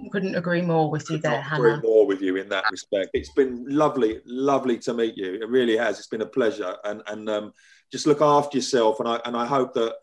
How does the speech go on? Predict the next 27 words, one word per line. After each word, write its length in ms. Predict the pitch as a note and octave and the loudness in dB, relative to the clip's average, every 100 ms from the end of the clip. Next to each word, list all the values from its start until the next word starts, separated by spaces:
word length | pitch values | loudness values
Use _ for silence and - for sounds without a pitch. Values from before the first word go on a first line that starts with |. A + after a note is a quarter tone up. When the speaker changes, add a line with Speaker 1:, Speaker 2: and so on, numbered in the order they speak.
| _ _ _ _ _ | _ _ _ _ _
Speaker 2:
as 340 | B2+ B2+ - _ _ | -2 -2 -4 _ _
life 240 | C3+ B2+ - | 0 0 0
goes 220 | B2+ A#2 | 0 2
on, 480 | B2 B2 B2 A#2+ A#2 _ _ - | 4 4 2 -2 -6 _ _ -8
you 80 | |
know, 340 | A#2+ A2+ A2 C3 | -4 0 0 -2
you're 200 | - A#2 | -6 0
okay, 380 | B2 A#2+ B2+ A2+ | 0 0 -2 -2
and 80 | A2+ | -4
that 120 | A2+ | -6
you 80 | A#2 | -4
get 160 | C3+ A2+ | -2 0
on 160 | A2 | -4
top 260 | - C3 - | -4 -4 -2
of, 160 | A#2 - _ _ _ _ - | -4 -6 _ _ _ _ -10
you 100 | A#2+ | -6
know, 260 | A2 A2 G#2+ _ _ _ - | -4 -6 -10 _ _ _ -14
the, 120 | B2 - | -14 -6
your 180 | E3+ A#2 | -2 -2
Speaker 1:
Medication. 560 | - E3+ E3 B2 E3 | -2 -4 -4 -4 0
Speaker 2:
condition. 240 | D#3+ D#3+ - _ | 0 0 -6 _
Yeah, 260 | B2+ A#2 G#2+ | -2 -2 -4
and 100 | A2 | -6
your 160 | G#2+ A2+ | -8 -4
medication, 800 | A#2+ A#2+ A#2+ B2 A#2 - G#2+ | -2 -2 -4 -6 -6 -6 -10
and 180 | G2 G#2 | -10 -10
that, 120 | G#2+ | -10